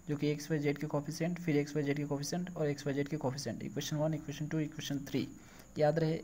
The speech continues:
एक्स वाई जेड है ये पहला, तो दूसरा भी एक्स वाई जेड और तीसरा भी एक्स वाई जेड ही होना चाहिए।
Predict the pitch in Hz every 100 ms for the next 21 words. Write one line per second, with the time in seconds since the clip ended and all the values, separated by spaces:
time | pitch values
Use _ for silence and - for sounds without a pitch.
0 | - 151 151 151 147 143 147 151 151 147
1 | 139 151 - 143 127 147 143 143 143 139
2 | 135 143 - 139 139 127 - 139 135 135
3 | 143 139 127 127 135 131 127 117 101 -